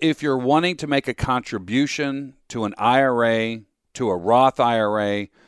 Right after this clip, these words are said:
to your H S A, et cetera. If you're self-employed, you're gonna wanna be talking to your accountants about currently,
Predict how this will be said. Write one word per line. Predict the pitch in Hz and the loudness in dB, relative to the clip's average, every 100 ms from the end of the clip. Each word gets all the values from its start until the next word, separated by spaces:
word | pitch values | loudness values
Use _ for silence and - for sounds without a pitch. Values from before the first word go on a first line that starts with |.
| _ | _
to | - | -12
your | 110 98 - | -8 -8 -2
H | 120 135 135 | 0 2 2
S | 120 - | 0 0
A, | 117 104 101 98 _ _ _ _ | 0 0 -2 -4 _ _ _ _
et | 107 107 | -6 -2
cetera. | - 147 117 87 80 | 2 2 2 -2 -6
If | 113 - | -6 -4
you're | 110 | -6
self-employed, | - - 156 160 170 151 160 165 156 151 - _ _ _ _ | -2 4 4 4 -2 -4 -2 0 0 -2 -10 _ _ _ _
you're | 120 127 | -4 2
gonna | 156 175 | 4 4
wanna | 151 165 160 | 4 2 4
be | 139 | 2
talking | 139 - 143 147 147 | 0 0 0 2 -2
to | 127 | -2
your | 117 | -2
accountants | 101 - 170 175 127 107 | -4 -4 -2 0 -2 -6
about | 113 101 113 104 - | -2 2 2 2 -4
currently, | - 214 262 131 107 95 120 | -2 0 0 -2 -2 -4 -6